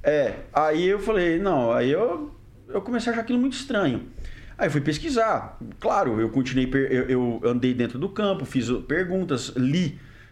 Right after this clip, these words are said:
é, fui atrás de informações. Normalmente no campo tem, de-, na, na saída do campo tem um, uma, uma loja, né, onde você compra livros, onde você pode se informar. Eu comprei algum material e fui ler.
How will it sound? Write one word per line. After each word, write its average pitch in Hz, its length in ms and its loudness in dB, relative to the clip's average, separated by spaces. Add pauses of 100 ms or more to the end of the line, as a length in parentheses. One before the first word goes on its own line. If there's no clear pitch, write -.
(120)
é, 123 260 4
fui 160 180 0
atrás 143 260 2
de 135 80 -4
informações. 170 580 0
Normalmente 156 440 0
no 143 80 0
campo 139 320 -2
tem, 135 320 0 (320)
de-, 131 180 0
na, 117 400 -2
na 120 140 -2
saída 143 240 0
do 131 80 0
campo 127 280 -2
tem 139 160 0
um, 135 460 0
uma, 117 200 -2
uma 123 220 0
loja, 151 480 0 (520)
né, 123 100 2
onde 139 140 0
você 131 180 0
compra 131 300 0
livros, 170 440 0
onde 131 160 0
você 131 240 0
pode 127 220 -2
se 131 100 -4
informar. 165 460 0
Eu 147 80 2
comprei 147 380 0
algum 139 180 2
material 131 640 2
e 196 80 -6
fui 262 220 -2
ler. 180 340 -2